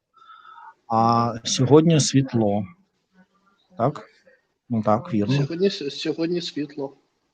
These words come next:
Speaker 1: А, світло.
Speaker 2: На вулиці
Speaker 1: Та також
Speaker 2: сьогодні, сьогодні на вулиці світло.
Speaker 1: А, ну, е, е, це одне і те ж.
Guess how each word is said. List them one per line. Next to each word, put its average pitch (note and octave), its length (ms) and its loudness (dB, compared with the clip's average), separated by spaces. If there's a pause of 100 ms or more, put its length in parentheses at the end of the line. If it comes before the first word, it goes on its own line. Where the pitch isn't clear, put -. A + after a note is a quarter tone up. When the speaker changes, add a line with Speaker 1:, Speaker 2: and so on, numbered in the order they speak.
(400)
Speaker 1:
А, A#2 120 4
світло. C#3 380 4
Speaker 2:
На G2+ 60 4
вулиці A3+ 180 0
Speaker 1:
Та - 60 2
також G3+ 360 6
Speaker 2:
сьогодні, E3 240 -2
сьогодні E3+ 420 -2
на D3+ 100 -2
вулиці D#3 380 -4
світло. B2 480 -12 (1080)
Speaker 1:
А, B2+ 160 6
ну, D3 260 2 (200)
е, C3 340 8 (500)
е, C#3+ 160 0
це C3+ 160 4
одне A#2+ 240 4
і A2+ 40 -4
те F2+ 140 -10
ж. - 220 -8